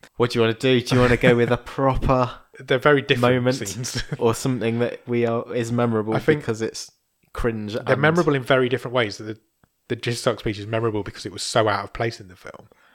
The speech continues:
Speaker 2: And the cliff push is so memorable because it set up the rest of the film.
Speaker 1: Yeah.
Speaker 2: Ah, so I think I wanna give it to the cliff push.
Speaker 1: It's the one that I've
Speaker 2: Because
Speaker 1: double underlined.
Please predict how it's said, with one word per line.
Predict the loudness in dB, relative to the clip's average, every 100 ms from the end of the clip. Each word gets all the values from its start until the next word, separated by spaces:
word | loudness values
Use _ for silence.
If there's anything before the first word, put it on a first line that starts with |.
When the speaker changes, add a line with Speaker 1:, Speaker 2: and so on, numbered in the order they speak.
| _ _ -12
Speaker 2:
And | -10 -10 -14 -14
the |
cliff | -4 -4 -2
push | -4 -4
is | -10 -10
so | -6 -4
memorable | -4 -8 -8 -8
because | -10 -12
it | -12
set | -8 -6
up | -6 -10
the | -4
rest | -2 -4 -10
of |
the | -18
film. | -20 -20 -14
Speaker 1:
Yeah. | -14 -14 _ -12
Speaker 2:
Ah, | -12
so | -14 -14
I | -10
think | -8 -6
I |
wanna | -8 -8
give | -10
it |
to | -10
the | -12
cliff | -10 -10 -6
push. | -6 -6 -12 -16 _ _
Speaker 1:
It's | -14
the | -2
one | 0 0
that | 2
I've | 2 2
Speaker 2:
Because | -2 -4 -16 _ -6
Speaker 1:
double | -2 0 0
underlined. | 0 2 2 2